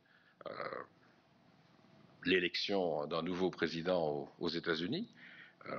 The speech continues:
avec des messages quand même, euh, parfois pour le moins surprenants, pas toujours très clairs sur l'orientation qui va être, euh, suivie, mais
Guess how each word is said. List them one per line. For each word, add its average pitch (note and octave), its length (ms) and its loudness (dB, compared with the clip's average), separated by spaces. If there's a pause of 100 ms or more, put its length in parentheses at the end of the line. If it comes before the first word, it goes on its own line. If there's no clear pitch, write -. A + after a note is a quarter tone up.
avec D#2+ 240 2
des D#2+ 120 0
messages E2+ 640 4
quand E2 80 -2
même, E2 360 2
euh, C#2+ 120 0
parfois E2 540 4 (420)
pour E2+ 160 6
le F2+ 60 12
moins F#2+ 220 8
surprenants, A2+ 800 4 (420)
pas G3 100 6
toujours G2 380 2
très G2+ 200 2
clairs A#2+ 340 6
sur - 160 0
l'orientation F2 680 2
qui - 160 -6
va E2 120 2
être, D#2+ 260 0
euh, D2 240 2 (200)
suivie, G2+ 640 0 (340)
mais F#2+ 180 2